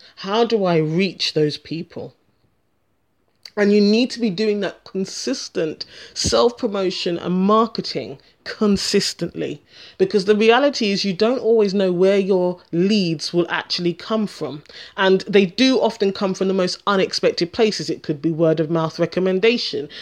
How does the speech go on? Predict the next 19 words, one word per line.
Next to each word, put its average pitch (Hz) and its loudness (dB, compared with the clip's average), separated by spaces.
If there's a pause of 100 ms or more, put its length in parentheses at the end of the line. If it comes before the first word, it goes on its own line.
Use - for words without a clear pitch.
(120)
It 170 -2
could 160 0
be 175 0
someone 170 -2
seeing 175 -2
your 175 2
portfolio 185 2
or 160 2
your 175 2
work - 0
online 175 2 (300)
via 165 -2
social 165 0
media. 202 2 (380)
There 202 4
are 202 0
so 262 4
many 240 2
channels 233 -2